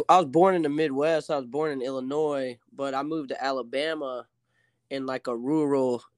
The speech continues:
town when I was, uh, when I was, like, nine or ten, and, uh, it was a huge transition for me.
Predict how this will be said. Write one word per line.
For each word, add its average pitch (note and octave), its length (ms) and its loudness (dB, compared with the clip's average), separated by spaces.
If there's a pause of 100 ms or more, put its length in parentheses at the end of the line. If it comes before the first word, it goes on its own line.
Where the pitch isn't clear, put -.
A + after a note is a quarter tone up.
town D3+ 540 -2
when C3 140 -4
I C3 140 -2
was, B2 260 -4
uh, A#2 560 -4 (180)
when C3+ 140 2
I C#3 40 8
was, C#3 120 4
like, B2+ 160 6
nine C3+ 320 4
or A#2+ 80 -2
ten, D3 640 4 (600)
and, C3 300 2
uh, B2 380 0
it C#3 100 -2
was D3 220 0
a B2 80 0
huge D3+ 460 2
transition C#3+ 640 0
for C3+ 280 0
me. C3+ 360 2